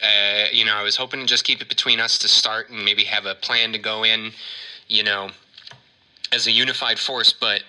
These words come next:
uh, you know, I have to do my job as a father. Uh, so, um, please just give me a call back and, uh, we, you know, see if we can cooperate going forward. Thanks.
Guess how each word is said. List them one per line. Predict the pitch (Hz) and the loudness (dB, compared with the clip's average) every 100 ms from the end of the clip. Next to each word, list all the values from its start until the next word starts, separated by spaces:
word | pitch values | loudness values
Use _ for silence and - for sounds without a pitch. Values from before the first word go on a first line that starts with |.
| - | -6
uh, | 110 98 95 | -4 -2 0
you | 101 | 2
know, | 104 | 2
I | 101 | 2
have | 107 | 0
to | 117 | 0
do | 120 | 0
my | 113 110 | 0 0
job | 107 104 | -2 -2
as | 101 | -4
a | |
father. | - 107 98 87 87 - - - - | -4 -4 -6 -8 -12 -14 -18 -18 -6
Uh, | 98 92 90 | 0 2 2
so, | - - 98 92 90 - - - - _ - | 2 2 0 -2 -6 -14 -20 -20 -20 _ -4
um, | 98 95 95 98 - | 0 0 -2 -6 -4
please | 135 139 - | 0 2 2
just | - | 2
give | 143 | 2
me | 135 | -2
a | |
call | 123 131 117 | -2 -6 -2
back | 127 120 | -2 -2
and, | 107 104 92 | -6 -6 -4
uh, | 98 92 | -4 -4
we, | 101 107 | -12 -14
you | 110 101 | -6 -4
know, | 95 | 0
see | - 123 | 0 0
if | 117 | 0
we | 139 | -4
can | - 110 98 | -6 -10 -10
cooperate | - 110 120 123 113 | -12 -8 -6 -4 -4
going | 110 107 | -4 -6
forward. | - 113 95 - | -6 -8 -8 -8
Thanks. | - 120 98 - - | -2 -2 2 2 2